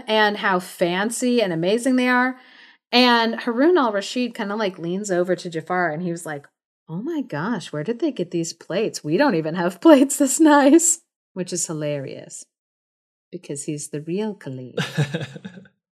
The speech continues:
Speaker 1: It's a joke. Um, so as he's leaned over, like, saying this to Jafar, this second Caliph was like, "What are you guys whispering about over there?"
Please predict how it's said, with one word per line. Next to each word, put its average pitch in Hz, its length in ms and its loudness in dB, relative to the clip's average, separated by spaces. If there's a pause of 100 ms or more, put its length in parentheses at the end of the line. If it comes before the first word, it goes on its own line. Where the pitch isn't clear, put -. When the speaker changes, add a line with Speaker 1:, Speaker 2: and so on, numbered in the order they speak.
(140)
Speaker 1:
It's - 240 -2
a 147 80 -8
joke. 160 680 -10 (880)
Um, 233 360 6
so 294 260 8
as 294 220 8
he's 320 180 6
leaned 254 300 6
over, 240 240 6
like, 208 180 4
saying 220 380 2
this 202 240 -2
to 190 80 -4
Jafar, 220 840 6 (260)
this - 500 -2
second 269 580 2
Caliph 254 460 2
was 202 180 -2
like, 190 360 -2 (320)
"What 302 140 4
are - 20 12
you 370 100 12
guys 311 260 8
whispering 285 460 4
about 202 240 4
over 214 180 8
there?" 220 840 2